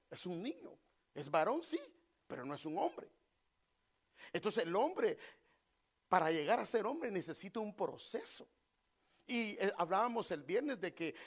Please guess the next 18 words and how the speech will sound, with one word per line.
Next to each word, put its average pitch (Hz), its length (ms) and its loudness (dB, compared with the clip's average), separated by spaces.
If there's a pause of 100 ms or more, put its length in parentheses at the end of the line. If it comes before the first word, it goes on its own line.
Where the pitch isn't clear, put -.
mucha 190 420 -2
gente, 339 540 0 (260)
eh, 170 100 0
pasa 214 320 2
las 190 200 2
etapas 220 500 2
de 156 160 -2
ser 202 240 4
un 196 580 2
niño 240 420 2 (200)
a 147 80 6
un 190 160 8
adolescente, 190 840 2
a 147 120 2
un, 165 680 0 (800)
a 131 80 -2
un 190 160 2
joven, 262 420 4